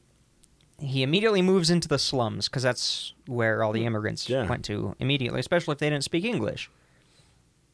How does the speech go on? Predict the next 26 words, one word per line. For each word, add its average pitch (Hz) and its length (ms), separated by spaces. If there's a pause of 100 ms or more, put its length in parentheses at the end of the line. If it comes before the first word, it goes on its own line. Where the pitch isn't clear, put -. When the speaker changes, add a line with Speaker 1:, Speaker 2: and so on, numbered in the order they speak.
(220)
Speaker 1:
And 143 300
the, 151 180
the 143 100
slums 208 320
at 175 60
this 151 160
time, 139 380 (800)
and, 113 440 (100)
you 117 120
know, - 220
probably 113 360
still 110 520
to 127 120
a 110 60
point 135 260
to 120 60
this 110 180
day, 120 380 (100)
are, - 160 (480)
are 131 120
very 127 840 (100)
cultural, - 800 (380)
cultural, 143 540 (260)
culture-centric. 214 880 (320)
<laughs> - 300
God. - 380